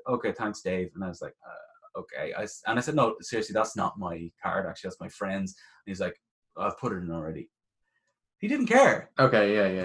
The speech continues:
Speaker 1: Right.
Speaker 2: yeah.
Speaker 1: So anyway, so, uh, so they tested it. I came back, and then, uh, guess how much they offered me trading value?
Speaker 2: I don't know.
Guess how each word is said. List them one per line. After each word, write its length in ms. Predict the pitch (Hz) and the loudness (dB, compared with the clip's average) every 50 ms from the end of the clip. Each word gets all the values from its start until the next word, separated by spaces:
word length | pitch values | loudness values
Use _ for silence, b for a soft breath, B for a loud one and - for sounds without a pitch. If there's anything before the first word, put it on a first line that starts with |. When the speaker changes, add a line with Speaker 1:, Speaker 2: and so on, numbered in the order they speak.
| - | 4
Speaker 1:
Right. 80 | 156 185 | 4 4
Speaker 2:
yeah. 60 | 185 | 4
Speaker 1:
So 160 | 180 190 180 180 | 6 6 6 8
anyway, 320 | 185 170 147 120 107 104 | 8 8 8 6 6 4
so, 200 | - - 135 127 | 4 2 2 2
uh, 220 | 98 135 143 139 | 4 2 2 2
so 200 | - 147 143 139 | 2 2 0 2
they 100 | 123 131 | 2 0
tested 380 | 123 - 160 165 160 - 156 131 | 0 2 2 0 2 0 0 0
it. 80 | 123 87 | 0 -2
I 60 | 107 | -2
came 220 | - 120 107 101 | -2 -2 -2 0
back, 220 | 92 90 90 90 - - _ _ b b b b b b b _ - | 0 0 0 -2 -4 -10 _ _ b b b b b b b _ -6
and 200 | 104 101 95 95 | -4 -4 -2 0
then, 220 | 101 98 95 95 | 0 0 0 0
uh, 320 | 92 92 95 95 92 90 87 - - _ | -2 -2 -2 -2 -2 -2 -4 -8 -10 _
guess 180 | 147 170 165 - | -6 -6 -4 -2
how 60 | 170 | -2
much 160 | 151 143 139 | -2 -2 -4
they 100 | - 117 | -2 -2
offered 260 | 104 104 101 - - 87 | 0 0 -2 -2 -6 -8
me 80 | 82 | -8
trading 340 | 82 - 87 82 87 85 80 | -6 -6 -6 -6 -6 -6 -8
value? 220 | - - - - - _ _ _ _ _ _ _ _ _ _ _ _ _ _ _ _ _ | -8 -10 -10 -10 -16 _ _ _ _ _ _ _ _ _ _ _ _ _ _ _ _ _
Speaker 2:
I 80 | - 92 | -14 -14
don't 160 | 85 85 87 | -14 -14 -16
know. 260 | 85 87 90 98 101 | -16 -12 -12 -12 -14